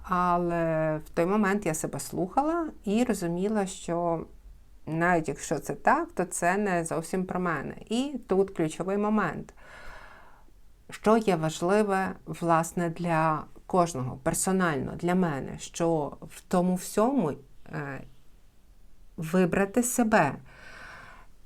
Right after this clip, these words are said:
І це не завжди мусить бути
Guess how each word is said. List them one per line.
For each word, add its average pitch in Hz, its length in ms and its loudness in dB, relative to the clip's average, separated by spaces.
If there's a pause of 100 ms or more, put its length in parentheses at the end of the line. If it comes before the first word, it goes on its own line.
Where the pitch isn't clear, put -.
(120)
І 196 320 4 (120)
це 214 240 4
не 269 180 4
завжди 226 560 2 (160)
мусить 175 480 2
бути 180 680 0